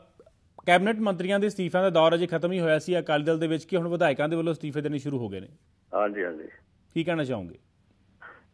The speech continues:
Speaker 2: ਮੈਂ ਇਹ ਕਹਿਣਾ ਚਾਹੁੰਦਾ, ਜਿੱਥੇ ਤੱਕ ਸਰਦਾਰ ਹਰੀ ਸਿੰਘ ਜੀਰਾ ਦਾ ਸਵਾਲ ਹੈ
Speaker 1: ਜੀ।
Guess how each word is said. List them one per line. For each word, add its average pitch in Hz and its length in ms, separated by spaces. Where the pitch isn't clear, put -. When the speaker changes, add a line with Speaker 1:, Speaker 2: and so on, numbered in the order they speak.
Speaker 2:
ਮੈਂ 160 340
ਇਹ 165 160
ਕਹਿਣਾ 165 260
ਚਾਹੁੰਦਾ, 147 560
ਜਿੱਥੇ 127 340
ਤੱਕ 135 320
ਸਰਦਾਰ 123 400
ਹਰੀ 117 260
ਸਿੰਘ 127 260
ਜੀਰਾ 107 280
ਦਾ 123 140
ਸਵਾਲ 104 400
ਹੈ 90 220
Speaker 1:
ਜੀ। 120 180